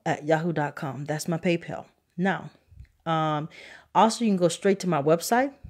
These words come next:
which is W W W dot apostle deanna dixon ministries at gmail dot com. Well, actually, I'm sorry. <laughs>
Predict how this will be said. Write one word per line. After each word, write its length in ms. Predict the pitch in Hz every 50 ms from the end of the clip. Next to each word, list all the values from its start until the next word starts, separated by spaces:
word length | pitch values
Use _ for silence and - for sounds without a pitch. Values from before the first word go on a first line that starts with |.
| - - -
which 180 | - 151 151 -
is 120 | 151 151
W 440 | - - - 156 156 175 220 247 262
W 380 | 220 247 240 233 240 254 262 247
W 460 | 214 180 147 139 143 143 143 160 160 _ _ - - - - - - - - _ _ -
dot 400 | 170 170 170 156 156 160 - - _ -
apostle 760 | - 156 151 - 165 156 156 170 170 - - 240 233 240 226 - - - - - - - _ _ _ - - - - - - - _ -
deanna 420 | 147 151 156 156 156 175 202 202
dixon 600 | 196 196 175 175 - - - 175 170 170 175 170 _ _ _ _ _ _ _ _ _ _ _ _ _ _ _ _ _ _ _ _ -
ministries 840 | - 175 165 156 151 147 - - - - 143 - - - - - - _ _ _ _ _ _ _ _ _ _ _ _ -
at 200 | 160 156 143 143
gmail 440 | - 156 156 151 151 147 143 143 143
dot 200 | 143 135 - -
com. 320 | - - 143 - - - _ _ _ - - _ _ _ _ _ _ _ - - - - - -
Well, 120 | - - -
actually, 400 | 262 311 320 - - 202 170 139
I'm 120 | 160 170
sorry. 360 | 165 - - - - - - 170 _ _ _ _ _ _ _ _ _ _ _ - - _ _ _ _ _ _ _ _ _ - - _ _ -
<laughs> 260 | - 165 - - 208